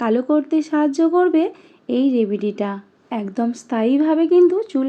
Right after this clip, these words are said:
কালো হবে। এই তেলটা যদি চুলে কন্টিনিউ তোমরা ব্যবহার করতে থাকো, তাহলে তোমাদের চুল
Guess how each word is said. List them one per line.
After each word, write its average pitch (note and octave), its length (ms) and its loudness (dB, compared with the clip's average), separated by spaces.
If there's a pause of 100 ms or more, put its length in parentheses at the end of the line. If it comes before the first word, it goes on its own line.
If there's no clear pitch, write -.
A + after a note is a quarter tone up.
(120)
কালো G#3 220 -2
হবে। G#3 280 -2 (420)
এই C4+ 120 -2 (100)
তেলটা B3+ 360 0
যদি D#4+ 260 4 (140)
চুলে B3 260 0 (120)
কন্টিনিউ C4+ 480 4
তোমরা E4 360 6
ব্যবহার E4 340 4
করতে F4+ 300 2
থাকো, F4+ 280 0 (140)
তাহলে A3+ 320 -2
তোমাদের A#3 380 -2 (120)
চুল D#4+ 180 2